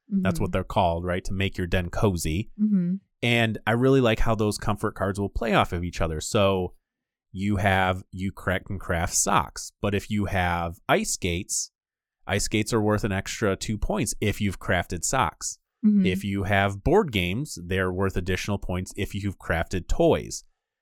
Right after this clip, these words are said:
Speaker 1: So they're, they're, they tend to play off of each other, which I think is really interesting.
Speaker 2: Mm-hmm.
Speaker 1: I think the biggest difference between this game and a game like Flamecraft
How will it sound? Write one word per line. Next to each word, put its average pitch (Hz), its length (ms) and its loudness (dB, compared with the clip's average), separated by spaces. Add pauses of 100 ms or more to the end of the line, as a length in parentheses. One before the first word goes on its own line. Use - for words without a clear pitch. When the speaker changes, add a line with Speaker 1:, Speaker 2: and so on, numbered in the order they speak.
(140)
Speaker 1:
So - 180 0
they're, 107 460 4
they're, 101 340 0
they 98 200 0
tend 113 240 4
to 95 80 -2
play 90 300 -2
off 92 220 -2
of 117 120 0
each 123 180 -2
other, 131 160 -2
which 127 160 -2
I 110 80 -2
think 117 240 0
is 90 140 -4
really 95 260 -2
interesting. 147 580 -6 (340)
Speaker 2:
Mm-hmm. 175 420 -4
Speaker 1:
I 113 80 4
think 123 180 2
the 113 80 4
biggest 98 460 0
difference 101 340 -2
between 98 540 -2 (240)
this 92 360 2
game 101 300 0
and 98 140 -4
a 92 40 -2
game 92 220 0
like 82 200 -4
Flamecraft 110 840 0